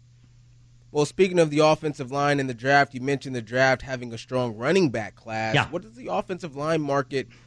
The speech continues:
Speaker 1: look like in the draft in comparison to free agency?
Speaker 2: Good for tackles. Pretty good for tackles. So it's like, uh, you can get, go-, you know, several in the first round, several in the second round. And that, I think, has a good chance,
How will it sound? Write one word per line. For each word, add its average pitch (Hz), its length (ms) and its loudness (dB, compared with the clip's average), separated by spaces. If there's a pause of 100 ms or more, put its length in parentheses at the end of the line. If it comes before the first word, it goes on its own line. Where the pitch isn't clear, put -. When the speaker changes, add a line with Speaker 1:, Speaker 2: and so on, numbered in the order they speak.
(100)
Speaker 1:
look 143 220 -4
like 139 260 0
in 135 100 -4
the 127 60 -6
draft 127 420 0
in 123 100 -12
comparison 120 500 -2
to 110 80 -14
free 117 220 -12
agency? 120 440 -12
Speaker 2:
Good 240 160 4
for 160 100 -2
tackles. 117 580 -2 (840)
Pretty 208 160 2
good 160 180 0
for 123 100 -2
tackles. 107 540 -4 (440)
So 127 220 2
it's 123 120 2
like, 120 260 2
uh, 117 220 4 (320)
you 147 100 0
can 127 160 4
get, 127 220 0
go-, - 260 -6
you 143 120 2
know, 123 200 2 (300)
several 143 420 2
in 123 80 6
the 110 60 4
first 135 400 -2
round, 127 480 2 (680)
several 131 440 -2
in 127 60 4
the 117 80 2
second 127 400 -4
round. 120 420 2 (960)
And 131 200 2
that, 165 140 4
I 175 80 2
think, 131 240 0
has 120 140 0
a 113 40 -2
good 120 240 0
chance, 123 440 0